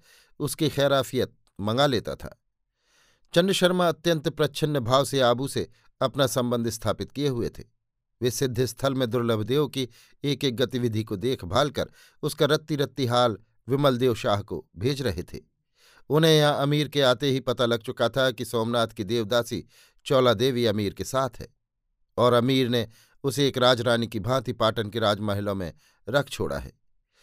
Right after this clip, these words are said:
यद्यपि उन्हें चौला देवी का विस्तृत हाल ज्ञात नहीं था और ये भी वो नहीं जानते थे कि महाराज भीमदेव के साथ उसका गुप्त विवाह हो गया है,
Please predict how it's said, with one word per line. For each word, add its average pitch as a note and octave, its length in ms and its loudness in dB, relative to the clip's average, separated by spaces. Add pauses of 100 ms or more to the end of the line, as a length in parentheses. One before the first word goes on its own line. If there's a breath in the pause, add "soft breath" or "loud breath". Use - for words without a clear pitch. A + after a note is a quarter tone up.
(160)
यद्यपि G3 360 2
उन्हें F#3 160 2
चौला D3 300 6
देवी D3+ 260 0
का D3+ 120 -2
विस्तृत C3+ 420 -6
हाल A2 280 0 (140)
ज्ञात G#2+ 340 0
नहीं D3 180 -2
था - 240 -16 (400 soft breath)
और C#3+ 160 4
ये D3+ 180 4
भी C#3+ 140 2
वो D#3 120 2
नहीं C#3 220 2
जानते B2 360 0
थे D3+ 120 -4
कि C#3 120 -6
महाराज B2 360 2
भीमदेव A2 420 -4
के G#2+ 120 -6
साथ C3 260 2 (520 soft breath)
उसका C#3 260 0
गुप्त B2 300 -2
विवाह G#2+ 320 0
हो B2 180 -2
गया D#2+ 180 -4
है, C#2 120 -14